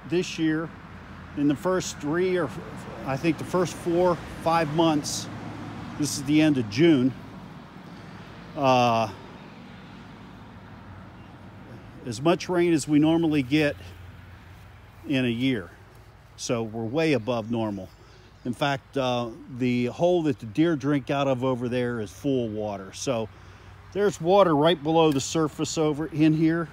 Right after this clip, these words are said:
right now. The grass is wet from the overnight, uh, low temps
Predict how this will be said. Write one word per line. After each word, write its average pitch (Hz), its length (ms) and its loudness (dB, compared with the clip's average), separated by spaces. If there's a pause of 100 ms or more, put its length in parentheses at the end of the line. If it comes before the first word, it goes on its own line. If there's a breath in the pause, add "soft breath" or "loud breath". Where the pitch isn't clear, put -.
(220)
right 160 240 -4
now. 165 320 2 (720 loud breath)
The 127 140 4
grass 156 420 0
is 131 120 -4
wet 160 320 2
from 143 220 2
the 139 140 4
overnight, 156 560 0 (100)
uh, 127 480 -4 (400)
low 156 160 -2
temps - 600 -6